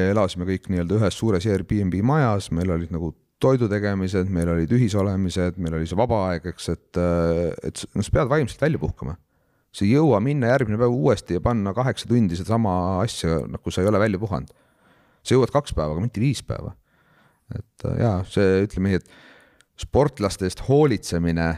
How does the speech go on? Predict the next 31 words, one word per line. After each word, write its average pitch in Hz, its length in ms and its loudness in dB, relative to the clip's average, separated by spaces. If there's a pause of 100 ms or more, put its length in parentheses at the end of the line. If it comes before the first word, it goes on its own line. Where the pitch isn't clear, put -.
(580)
äh, 85 720 2
nii-öelda 82 320 -2
pikaaegselt 92 560 -2
on 85 80 -2
mulle 90 160 0
kindlasti 101 480 2
andnud 92 240 0
väga 92 300 0
hea 80 160 -2
nii-öelda 82 260 -2
messitausta. 95 480 -2 (880)
Ja 85 160 0
samamoodi, 92 460 2
noh, - 260 -12 (160)
ütleme 87 320 -4
nii, 95 80 0
et 80 80 -8
ma 85 160 -4
näen 92 560 -2 (1040)
oma 92 240 0
ämber, 85 300 0
eks - 180 -8
ole, 80 160 -4
et - 80 -20
kui 80 160 -6
ma 85 140 -2
olen 85 180 -2
olnud 85 160 -4
Markoga 85 460 -4
Hawaii'l 90 500 0
võistlustel, 90 640 -2